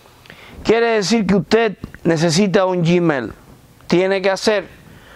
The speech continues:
un Gmail, un correo electrónico con Gmail, para que usted se pueda conectar a nuestro canal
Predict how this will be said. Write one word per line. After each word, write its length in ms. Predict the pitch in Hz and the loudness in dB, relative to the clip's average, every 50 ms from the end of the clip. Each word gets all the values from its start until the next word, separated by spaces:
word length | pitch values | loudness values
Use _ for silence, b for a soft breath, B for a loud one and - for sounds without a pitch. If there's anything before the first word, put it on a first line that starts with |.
| B B B B B B - - - - - - - | B B B B B B -20 -20 -20 -20 -10 -4 0
un 240 | 214 220 226 220 196 | 0 2 2 2 2
Gmail, 420 | 196 226 226 226 233 233 226 202 | 2 2 2 2 0 0 0 -2
un 80 | 175 160 | -2 0
correo 240 | 170 170 175 190 202 | 0 0 0 0 0
electrónico 580 | 202 208 180 - 202 220 220 208 185 180 151 | 0 -2 0 0 -2 0 0 0 -2 -2 -2
con 240 | 151 160 170 175 170 | 0 -2 0 0 0
Gmail, 600 | 160 180 208 220 226 226 233 220 208 196 - - - - - B B B B B B B B B B | 0 2 2 2 2 2 0 -2 -4 -6 -8 -12 -16 -20 -20 B B B B B B B B B B
para 400 | - - 214 220 220 226 220 196 | 0 0 0 0 -2 -2 -4 -2
que 140 | - 208 202 | 0 0 0
usted 240 | 180 - - 202 196 | 0 0 0 0 0
se 120 | 190 202 | 0 -2
pueda 320 | 165 175 196 202 196 196 175 | 0 0 0 0 0 -2 -2
conectar 600 | 175 170 165 156 147 - - 196 196 185 143 - - - | -2 -2 -2 -4 -4 0 0 0 0 -2 -6 -6 -2 0
a 140 | 160 160 | 0 0
nuestro 280 | 165 180 185 - - 180 | 0 -2 -2 0 -2 0
canal 360 | 160 151 147 156 156 160 - | 0 0 -2 -2 -4 -6 -8